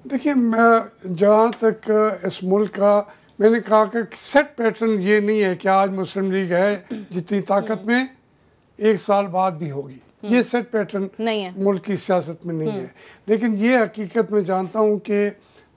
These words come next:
Speaker 1: तहरीक इंसाफ जो है, उनका अंदर तक जानता हूँ मैं, वाहिद प्रेसिडेंट रहा हूँ, न मुझसे कोई पह-,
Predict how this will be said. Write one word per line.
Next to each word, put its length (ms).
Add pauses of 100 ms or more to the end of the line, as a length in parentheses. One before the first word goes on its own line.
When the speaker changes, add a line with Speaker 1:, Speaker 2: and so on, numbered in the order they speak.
Speaker 1:
तहरीक 460 (380)
इंसाफ 540
जो 140
है, 300 (440)
उनका 480 (480)
अंदर 240
तक 160
जानता 440
हूँ 140
मैं, 220 (380)
वाहिद 320
प्रेसिडेंट 1500
रहा 180
हूँ, 220 (420)
न 420
मुझसे 320
कोई 180
पह-, 560